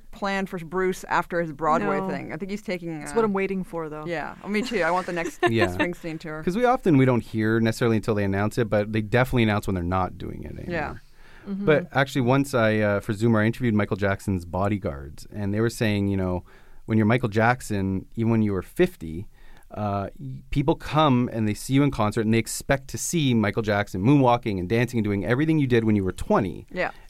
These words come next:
Speaker 3: It doesn't matter if you're older or if your body hurts or you're
Speaker 1: Yeah.
Speaker 3: injured. And, you know, I, that's what I always think of when I think of, like, uh, a Mick Jagger, you know? Like,
Speaker 1: Yeah.
Speaker 3: he can't, I, I guess he could 'cause it would be a cool concert, but he can't really go on stage and just sit on a stool and
Speaker 1: Yeah.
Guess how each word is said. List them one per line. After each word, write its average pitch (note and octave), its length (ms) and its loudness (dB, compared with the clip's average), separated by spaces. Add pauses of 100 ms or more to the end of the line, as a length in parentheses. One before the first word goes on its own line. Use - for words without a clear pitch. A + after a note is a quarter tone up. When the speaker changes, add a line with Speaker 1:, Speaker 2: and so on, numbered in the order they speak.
(140)
Speaker 3:
It D#3+ 180 0
doesn't C#3+ 320 4
matter D3+ 380 4
if G#2 180 -6
you're G#2+ 180 0
older A2 560 4
or G#2 240 -2
if G2 140 -6
your G#2 80 -2
body G#2 480 0
hurts G#2+ 400 -2
or F#2 220 -2
you're F#2+ 240 -4
Speaker 1:
Yeah. A#2 60 2
Speaker 3:
injured. A2+ 380 0 (460)
And, A#2 540 2
you C#3 120 2
know, C3+ 160 6
I, C3+ 140 2
that's D3+ 160 4
what G3 100 4
I F#3 40 6
always D#3 180 0
think E3+ 140 0
of C3+ 100 2
when A#2+ 80 2
I A#2 80 0
think A#2+ 220 -2
of, A2 80 0
like, A2 320 0
uh, G2 340 0
a A2 80 -6
Mick G#2+ 240 0
Jagger, G#2 580 -2
you G2 120 -2
know? F#2+ 120 -2
Like, G#2 120 0
Speaker 1:
Yeah. D3 80 -2
Speaker 3:
he D3 100 0
can't, D#3 380 2 (240)
I, B2 140 -12
I C#3+ 80 -2
guess F#3 120 -2
he F3 160 2
could C#3 300 2
'cause - 80 -4
it C#3+ 40 4
would B2 120 2
be A#2 40 0
a G#2+ 40 2
cool A#2+ 180 -2
concert, A2+ 360 -2
but G#2+ 180 2 (200)
he D3 100 -4
can't E3+ 200 2
really A2+ 160 0
go A#2 140 2
on A2+ 140 2
stage A2+ 240 0
and A2 100 2
just F#2+ 140 -4
sit A2 120 -2
on G2+ 80 -2
a F#2+ 60 -4
stool A2 480 0
and G#2 80 -4
Speaker 1:
Yeah. G2+ 100 -4